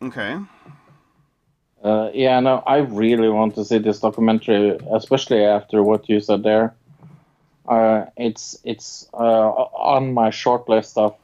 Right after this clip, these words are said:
Speaker 2: of things
Speaker 1: C B S.
Speaker 2: that I really want.
Speaker 1: Oh, wait, no, that's
Speaker 2: C B S.
Speaker 1: No, that's not right, 'cause that's from
Speaker 2: Huh?
Speaker 1: nineteen sixty. Apparently, in nineteen sixty, there was a show called The Witness on <laughs> C B S.
Speaker 2: Oh, okay.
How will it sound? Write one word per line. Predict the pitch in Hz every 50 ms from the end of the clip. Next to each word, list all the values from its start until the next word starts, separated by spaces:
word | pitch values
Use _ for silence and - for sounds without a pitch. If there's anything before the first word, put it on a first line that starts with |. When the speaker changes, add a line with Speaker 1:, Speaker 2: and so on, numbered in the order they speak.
| _ _ -
Speaker 2:
of | 123 -
things | - - 185 -
Speaker 1:
C | 226
B | 175 160
S. | 143 117
Speaker 2:
that | 104 107
I | 104 104 104 101 87 92
really | 95 107 107 107 107 104
want. | 110 107
Speaker 1:
Oh, | 110 147
wait, | 131 107 113
no, | 131 127 117
that's | 123 135 147 -
Speaker 2:
C | - - - - - - - 160 156
B | 151 139 104
S. | - - - - - -
Speaker 1:
No, | 104 104 104 107 110
that's | 117 127 135 - - - 113
not | 107 101 -
right, | 98 101 98 98 - _ -
'cause | - 120
that's | 120 127 127 -
from | - - 113
Speaker 2:
Huh? | 117
Speaker 1:
nineteen | 131 131 120 117 - 139 123 110
sixty. | - - 139 - 175 - - - - - 110 101
Apparently, | 101 110 - 170 185 233 262 269 247 240 233 233
in | 208 180
nineteen | 180 180 180 175 196 170 143
sixty, | - - 175 147 - - - 135
there | 127 127 123
was | 127 123 113
a | 120
show | 117 - 127 123 117
called | - 117 117 113 107
The | 110
Witness | 110 113 98 - 107 110 - - -
on | 139 139
<laughs> | - -
C | - 139
B | 131 - -
S. | 78 - - - - - - 226 233 240 226 202 175 - - _ - _ _ _ - 156 - -
Speaker 2:
Oh, | 131 165 214 185 120 104 98 101 123
okay. | 160 160 123 110 120